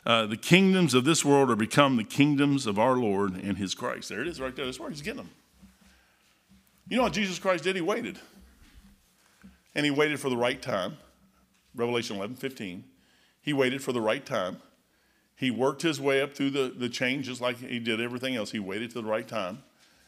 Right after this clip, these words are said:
And when the right time came, there it is. He's getting it. You know what Satan wants to do sometimes is get you to get something or strive for something,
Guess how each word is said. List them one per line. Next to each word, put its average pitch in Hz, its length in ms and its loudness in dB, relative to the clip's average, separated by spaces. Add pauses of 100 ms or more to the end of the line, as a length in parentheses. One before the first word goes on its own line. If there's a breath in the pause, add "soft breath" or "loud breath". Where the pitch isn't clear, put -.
(240 soft breath)
And 123 120 -4
when 123 80 0
the 113 80 0
right 135 220 0
time 147 240 -4
came, 131 300 0
there 104 180 0
it 127 60 -2
is. 120 200 -2
He's 110 140 -6
getting 107 240 -6
it. - 200 -18 (760 soft breath)
You 208 60 0
know 233 80 4
what 190 80 0
Satan 208 260 2
wants 190 160 0
to 160 40 -4
do 190 100 -2
sometimes 175 520 0
is 117 140 -6
get 143 300 -4
you 156 120 -6
to 135 100 -6
get 127 380 -2
something 139 300 -2
or 104 100 -2
strive 139 440 -2
for 127 80 -8
something, 127 520 -2